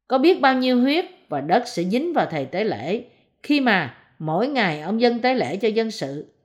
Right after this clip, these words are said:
và đặt tay của ông trên đầu con sinh tế và giết nó.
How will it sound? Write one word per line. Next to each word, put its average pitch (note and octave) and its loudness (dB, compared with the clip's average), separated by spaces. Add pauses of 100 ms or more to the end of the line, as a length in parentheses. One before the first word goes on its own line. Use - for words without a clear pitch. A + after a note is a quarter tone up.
và D3 -10
đặt - -10
tay A3+ 0
của A#3+ -4
ông A3 -2
trên A3 -2
đầu D3+ 0
con E3 -8
sinh G3 -4
tế F#3+ -2
và E3+ -6
giết E3 -6
nó. G3+ -6